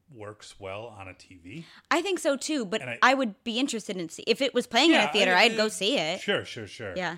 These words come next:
Speaker 1: I just mean the, um, the, like, kind of special
Speaker 2: Yeah.
Speaker 1: effects she uses
Speaker 2: Yeah.
Speaker 1: and stuff. Like,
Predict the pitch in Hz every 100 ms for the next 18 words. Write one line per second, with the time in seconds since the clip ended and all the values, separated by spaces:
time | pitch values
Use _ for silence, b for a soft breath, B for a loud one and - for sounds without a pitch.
0 | 135 143 127 170 131 123 117 107 95 90
1 | - _ _ - 123 110 101 - _ 135
2 | 127 110 - 139 117 - 117 110 110 -
3 | _ _ _ - 202 196 180 165 160 160
4 | 151 - - 151 147 143 180 175 165 165
5 | 147 135 127 127 123 110